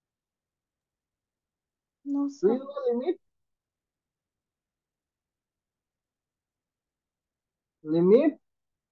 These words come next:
Speaker 2: delta
Speaker 1: No, sir.
Speaker 2: T tends to zero. कि टाइम को हम ज़ीरो कर दे रहे हैं, छोटा कर दे रहे हैं, तो एकदम छोटा कर दे रहे हैं, और delta x by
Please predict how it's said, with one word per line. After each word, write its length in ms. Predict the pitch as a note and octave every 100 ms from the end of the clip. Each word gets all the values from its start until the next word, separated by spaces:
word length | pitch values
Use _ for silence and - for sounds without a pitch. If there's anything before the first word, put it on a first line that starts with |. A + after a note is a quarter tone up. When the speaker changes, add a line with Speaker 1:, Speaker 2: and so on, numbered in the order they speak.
| _ _ _ _ _ _ - D3
Speaker 2:
delta 260 | E3 F3
Speaker 1:
No, 120 | D4+ D4+
sir. 280 | B3+ C4+ C4 C4
Speaker 2:
T 380 | A#3 F#3 A3+ - _ _ _ -
tends 340 | G3+ G#3 G3+ -
to 180 | B3 G#3
zero. 440 | F3 F#3 E3+ - _ _ _ _ -
कि 60 | -
टाइम 460 | G#3 A#3+ B3+ D#4
को 140 | C#4 E4
हम 240 | D4+ D4
ज़ीरो 280 | A3 B3 D4+
कर 220 | D4 A#3+
दे 140 | G#3+ F#3+
रहे 200 | D3+ D3+
हैं, 180 | F#3 C4+ _ _ _ _ _ _ A3
छोटा 220 | A3 C4+
कर 180 | C4 B3
दे 80 | C4
रहे 80 |
हैं, 80 | C4
तो 80 | C4
एकदम 260 | B3 C#4 C4
छोटा 280 | A#3 A3+
कर 160 | A3+ A3
दे 120 | F3+
रहे 100 | E3
हैं, 80 | G3 - _ _ _ -
और 280 | G#3+ B3+ G#3
delta 420 | F#3+ G3 G3 C4+ C#4+ C#4 - A#3
x 460 | - - - - _ _ _ _ _ _ _ _ _ _ _ _ _ _ _ -
by 160 | F3+